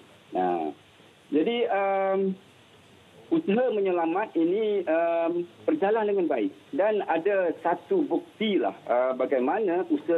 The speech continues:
sama ini berjalan dengan cantik sekali antara multi agensi kerana baru-baru ini, Encik Irfan, ya,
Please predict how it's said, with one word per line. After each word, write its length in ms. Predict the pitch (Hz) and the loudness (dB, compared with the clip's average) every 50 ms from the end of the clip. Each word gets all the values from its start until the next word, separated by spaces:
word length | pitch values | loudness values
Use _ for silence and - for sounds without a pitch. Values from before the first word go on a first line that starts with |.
| 151 - | 2 2
sama 320 | 160 151 165 185 185 160 | 0 0 2 2 0 0
ini 240 | 143 143 147 147 139 | 0 0 0 0 0
berjalan 480 | 135 131 131 151 160 175 160 143 135 | -2 -2 0 0 0 0 0 0 0
dengan 320 | 131 135 143 160 156 151 151 - - - - - - - - | 0 0 2 2 2 0 -2 -2 -8 -16 -20 -20 -8 -2 0
cantik 400 | 160 185 190 - - - - - - | 0 0 0 0 0 0 0 0 -2
sekali 400 | - - 123 123 143 170 196 - | -2 0 0 2 2 0 -2 -2
antara 400 | - - 143 143 - 143 143 143 | -2 -2 -2 0 0 0 0 2
multi 400 | 127 147 160 156 151 - 156 151 | 2 0 0 -2 -2 -2 -2 0
agensi 560 | 131 123 98 127 123 123 - - 190 170 143 - | 0 0 0 0 0 0 -2 0 0 0 0 0
kerana 480 | 139 139 139 180 226 165 143 160 151 - - | 0 0 0 0 0 0 0 -2 -2 -2 0
baru-baru 400 | 143 147 151 151 160 165 165 160 | 0 0 2 0 0 0 0 0
ini, 320 | 185 214 226 214 160 151 | 0 0 0 0 0 0
Encik 240 | 147 156 - 143 147 | 0 0 0 -2 0
Irfan, 240 | - 190 185 151 131 | 0 0 0 2 0
ya, 80 | 151 | 0